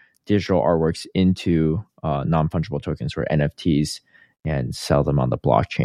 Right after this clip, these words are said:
and stuff like that. So, um, so that makes sense. Uh, I, I'd be surprised, I guess, is, um, if that ever becomes a thing in Pokemon Go. Um, but, um, I don't know. Who, who knows? But I think there are,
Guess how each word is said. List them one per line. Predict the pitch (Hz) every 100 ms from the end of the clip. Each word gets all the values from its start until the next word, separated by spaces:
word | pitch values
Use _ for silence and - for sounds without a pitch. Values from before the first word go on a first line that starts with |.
| 58
and | -
stuff | - -
like | 58 -
that. | 53 -
So, | - 58 55 50 -
um, | 78 65 67 64 - _ _
so | -
that | 139 139
makes | 101 -
sense. | 71 64 - - -
Uh, | 95 90 -
I, | 113 120 120 120 120 117 113 120 - _ _ _ _
I'd | 131 143
be | 151
surprised, | - - 85 62 - - -
I | 78
guess, | - 50 - - 65
is, | - - - -
um, | 78 73
if | 80 -
that | 80
ever | 67 78
becomes | 87 - 78 73
a | 80
thing | - 76 73
in | 67
Pokemon | - 82 - -
Go. | - - 113 - _ -
Um, | 80 65 58 - - _ _ _ _ -
but, | 95 - -
um, | 90 110 -
I | 98
don't | 104
know. | 92 _ -
Who, | 101 90
who | 110
knows? | 92 85 90 -
But | 104
I | 117
think | 139 120
there | 101
are, | 107 104